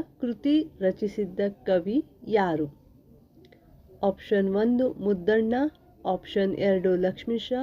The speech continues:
ಆಪ್ಷನ್ ಮೂರು ಕುಮಾರವ್ಯಾಸ, ಆಪ್ಷನ್ ನಾಲ್ಕು ಚಾಮರಸ.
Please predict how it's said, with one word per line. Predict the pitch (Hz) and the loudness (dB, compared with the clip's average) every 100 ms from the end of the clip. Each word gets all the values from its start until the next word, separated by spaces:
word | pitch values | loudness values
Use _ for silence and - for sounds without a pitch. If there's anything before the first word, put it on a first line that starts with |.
| 285 - - | -6 -12 -4
ಆಪ್ಷನ್ | 185 185 - 196 190 190 | -4 -4 -4 -2 -2 0
ಮೂರು | 202 196 185 | 2 4 2
ಕುಮಾರವ್ಯಾಸ, | - 185 190 214 226 220 226 214 - 247 302 - - - - | 0 -2 -2 0 -2 -2 -4 -6 -6 -4 -4 -6 -20 -20 -4
ಆಪ್ಷನ್ | 190 190 - - 190 190 | 0 0 -2 -4 -4 -2
ನಾಲ್ಕು | 190 233 262 254 220 220 220 - | -2 0 -2 0 0 0 -2 -8
ಚಾಮರಸ. | 247 220 190 175 156 147 | -6 -2 -2 -2 -4 -6